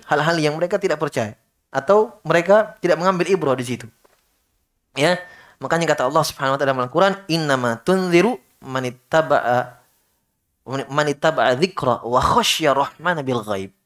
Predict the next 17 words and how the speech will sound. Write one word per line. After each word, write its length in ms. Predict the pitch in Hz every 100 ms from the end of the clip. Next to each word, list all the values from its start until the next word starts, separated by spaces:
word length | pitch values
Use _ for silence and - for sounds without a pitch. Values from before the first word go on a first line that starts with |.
| _ _ _ _ _ _ _
Kata 240 | 143 143
Allah, 480 | 139 131 127 - - _ -
"Engkau 240 | 151 143
yang 160 | 135 135
Muhammad 480 | 139 175 202 226 - _ _ _ - -
hanya 160 | 151 143
memberikan 400 | 131 143 139 131
peringatan 640 | 135 131 151 180 220 226 - _
bagi 240 | - 127 127
orang-orang 480 | 131 127 151 139 131
yang 200 | 160 233 - _ _ _ _ _ - - _ _
mengikuti 720 | 131 143 139 196 196 143 113 _ _ -
adzikr 400 | 127 143 175 151
itu, 160 | 117 -
mengikuti 320 | 123 135 -
Al-Quran, 560 | 139 - - 156 117 101 _ _ _ _ _
ya, 320 | 127 156 202